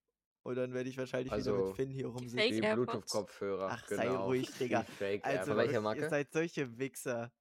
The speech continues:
Speaker 3: Und
Speaker 2: Für die
Speaker 3: sonst
Speaker 2: echten hat's nicht gereicht.
Speaker 1: Kathi, du musst, du bist hier neu, ja?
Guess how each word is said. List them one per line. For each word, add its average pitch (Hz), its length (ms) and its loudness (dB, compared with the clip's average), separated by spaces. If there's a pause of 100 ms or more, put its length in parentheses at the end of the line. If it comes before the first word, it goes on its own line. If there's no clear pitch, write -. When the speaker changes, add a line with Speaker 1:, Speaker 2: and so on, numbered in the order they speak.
(120)
Speaker 3:
Und 294 140 -8
Speaker 2:
Für - 120 4
die - 60 4
Speaker 3:
sonst 285 100 0
Speaker 2:
echten 254 300 2
hat's - 220 0
nicht 135 220 -2
gereicht. 113 300 2
Speaker 1:
Kathi, 180 200 2
du 208 160 -4
musst, 254 240 0 (160)
du 175 120 -2
bist 226 200 -8
hier 202 140 -4
neu, 175 320 0
ja? 151 380 0